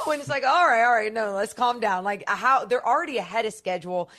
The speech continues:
And you're exactly right. The way that we see this team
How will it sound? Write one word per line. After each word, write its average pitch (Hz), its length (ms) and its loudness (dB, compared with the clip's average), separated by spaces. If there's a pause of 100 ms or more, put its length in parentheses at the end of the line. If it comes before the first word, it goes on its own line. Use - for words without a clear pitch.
(140)
And 226 140 -6
you're 233 140 -2
exactly 196 440 -2
right. 175 240 -6
The 196 60 -6
way 202 220 -2
that 214 160 -2
we 190 100 -10
see 202 240 -12
this 185 180 -8
team 185 400 -14